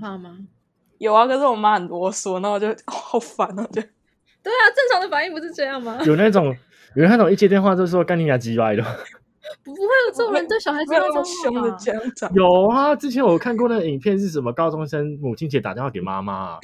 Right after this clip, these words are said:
Speaker 1: 嗯。
Speaker 3: 然后他说，“我爱你”，然后妈妈就说，“干你娘”。
Speaker 1: <laughs> 为什么？
Speaker 3: 他吓到，怎么儿子怎么讲这种鬼话？
Speaker 1: 哦，哦，妈妈吓到了。
Speaker 3: 对。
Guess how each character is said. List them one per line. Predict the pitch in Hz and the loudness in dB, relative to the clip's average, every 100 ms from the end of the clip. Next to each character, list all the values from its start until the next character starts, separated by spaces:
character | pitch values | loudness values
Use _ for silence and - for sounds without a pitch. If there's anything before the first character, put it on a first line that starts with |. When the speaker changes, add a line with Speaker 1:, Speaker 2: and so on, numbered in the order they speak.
| - | -8
Speaker 1:
嗯。 | 220 190 | -8 -8
Speaker 3:
然 | |
后 | - | -8
他 | 127 170 | -6 -4
说 | 175 | 0
，“我 | 156 113 | 0 0
爱 | 143 | -2
你”， | 135 95 | -4 -4
然 | 95 | -4
后 | 120 147 | -2 0
妈 | 131 | 0
妈 | 147 151 | 0 0
就 | 135 | 0
说 | 135 131 | 0 -4
，“干 | 139 135 | -4 -4
你 | 139 | -2
娘”。 | 120 107 - | -4 -6 -8
Speaker 1:
<laughs> | |
为 | - - - - - _ - - 571 539 466 | -14 -16 -20 -20 -20 _ -12 -10 -6 -4 -2
什 | 440 285 | -2 -2
么？ | 247 214 196 - 254 - | 0 -2 -4 -10 -12 -10
Speaker 3:
他 | - | -8
吓 | 220 262 202 | -4 0 2
到， | 196 190 | 2 2
怎 | 156 | 2
么 | 143 | 0
儿 | 165 | 0
子 | 156 143 | -2 -2
怎 | 127 | 0
么 | 131 | 0
讲 | 131 | -2
这 | 123 | -4
种 | 143 143 | -2 -2
鬼 | 123 113 | -2 -2
话？ | 101 135 120 - - | 0 0 0 -4 -4
Speaker 1:
哦， | |
哦， | 370 _ 269 | -6 _ -10
妈 | 320 | -6
妈 | 415 427 | -2 -2
吓 | 381 - 349 269 - | -4 -6 -6 -6 -4
到 | 302 226 | -2 0
了。 | 202 | 2
Speaker 3:
对。 | 185 151 139 | 2 2 -2